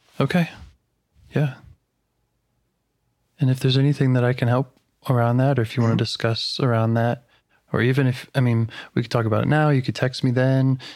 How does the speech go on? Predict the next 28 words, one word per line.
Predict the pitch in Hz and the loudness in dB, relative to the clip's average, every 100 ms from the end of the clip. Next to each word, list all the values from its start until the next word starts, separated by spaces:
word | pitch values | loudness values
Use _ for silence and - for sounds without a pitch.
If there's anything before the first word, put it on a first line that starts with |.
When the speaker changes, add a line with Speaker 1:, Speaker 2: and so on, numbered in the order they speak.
| - | -12
Speaker 1:
If | 127 | -4
there's | 117 | 0
Speaker 2:
Mm-hmm. | |
Speaker 1:
any | 131 131 | 2 2
way | 120 | 2
that | 120 | 2
I | 113 | 0
can | 110 117 113 | 0 0 -2
support | - - 117 127 | -4 -4 -2 0
you | |
in | 113 | 0
that, | 107 110 | 0 -4
just | - | -6
let | - | -4
me | 123 | -2
know. | 113 110 - - - _ _ _ _ _ _ _ 220 | -2 -4 -8 -20 -20 _ _ _ _ _ _ _ -4
Speaker 2:
That | 208 160 - | -2 -2 -4
would | 160 | -2
be | 175 | 2
amazing. | 156 117 104 101 95 95 | 4 4 2 2 0 0
Yeah, | 117 | 0
um, | 123 113 110 113 117 | 2 2 2 2 2
I'll, | 107 104 104 110 | 2 2 0 0
um, | 107 104 101 101 101 98 | 0 0 -2 -8 -12 -10
th-, | - - | -12 -6
text | - 101 - | -6 -4 -4
you | 107 | -2
then. | 98 95 | 0 -2